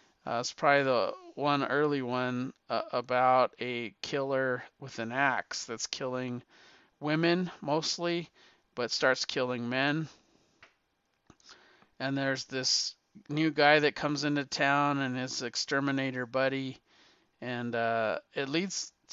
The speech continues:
you to think that it's the exterminator buddy that's killing people, but it's not.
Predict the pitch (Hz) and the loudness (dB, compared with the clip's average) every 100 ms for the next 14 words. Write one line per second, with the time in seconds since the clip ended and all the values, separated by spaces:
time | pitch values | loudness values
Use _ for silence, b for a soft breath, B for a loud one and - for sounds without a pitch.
0 | - 165 160 147 - 180 165 139 135 - | -8 -6 -2 -2 0 -2 2 2 2 -2
1 | 139 123 - 160 151 143 135 127 117 143 | -6 -2 0 2 2 2 0 -2 0 2
2 | 139 131 120 117 - 143 131 127 127 135 | 2 -2 -6 -8 -8 -4 -4 -4 -6 -10
3 | 127 123 123 123 117 110 113 110 - 110 | -6 -6 -6 -4 -4 -4 -6 -8 -6 -4
4 | 101 80 | -4 -6